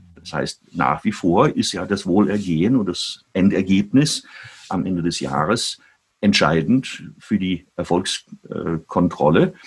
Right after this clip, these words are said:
Und ein Mitarbeiter muss sich bewusst sein, dass er ein Teil dieses Firmenerfolgs ist. Dass er dafür natürlich auch, finde ich, äh, entsprechend entlohnt und belohnt werden sollte, ist klar.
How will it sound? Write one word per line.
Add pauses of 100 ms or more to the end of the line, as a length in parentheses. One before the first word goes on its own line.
(360)
Und
ein
Mitarbeiter (260)
muss (100)
sich
bewusst
sein,
dass
er
ein
Teil
dieses
Firmenerfolgs
ist. (840)
Dass
er
dafür
natürlich
auch, (540)
finde
ich,
äh, (140)
entsprechend (480)
entlohnt
und
belohnt
werden
sollte, (360)
ist
klar.